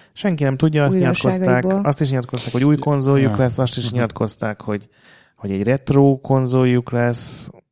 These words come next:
Speaker 1: azt is nyilatkozták, hogy megint belépnek a játékvilágba, aztán azt nyilatkozták, hogy csak a régi játékok, úgyhogy valószínűleg egy androidos szemetet fognak szerintem kiadni. Mi más csinálnának?
Speaker 2: Hát mondjuk abban lenne fantázia, hogyha a régi Atari-s nagy kedvenceket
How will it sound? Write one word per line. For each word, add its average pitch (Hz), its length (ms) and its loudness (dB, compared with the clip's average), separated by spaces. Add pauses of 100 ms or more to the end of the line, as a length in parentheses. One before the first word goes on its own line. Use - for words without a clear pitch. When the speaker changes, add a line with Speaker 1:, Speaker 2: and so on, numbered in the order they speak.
(220)
Speaker 1:
azt 117 180 -6
is 120 100 0
nyilatkozták, 110 420 -4
hogy 107 100 -4
megint 110 240 -4
belépnek 101 340 -2
a 92 40 -8
játékvilágba, 117 1200 -2
aztán 104 260 -8
azt 104 140 -6
nyilatkozták, 104 440 -8
hogy 101 100 -10
csak - 160 -12
a - 40 -8
régi 123 240 -6
játékok, 117 600 -8
úgyhogy 110 280 -12 (680)
valószínűleg 120 440 -2
egy 117 60 2
androidos 101 420 -2
szemetet 92 440 -8
fognak 92 300 -8
szerintem - 400 -14
kiadni. 92 400 -10 (180)
Mi 104 120 -10
más 82 180 -8
csinálnának? - 600 -14 (580)
Speaker 2:
Hát 202 180 -4
mondjuk 214 340 -4
abban 196 280 -2
lenne 190 200 -2
fantázia, 170 640 -4
hogyha 170 360 -4
a 165 60 -2
régi 165 520 -4 (180)
Atari-s 170 460 -4
nagy 165 160 -6
kedvenceket 165 840 -6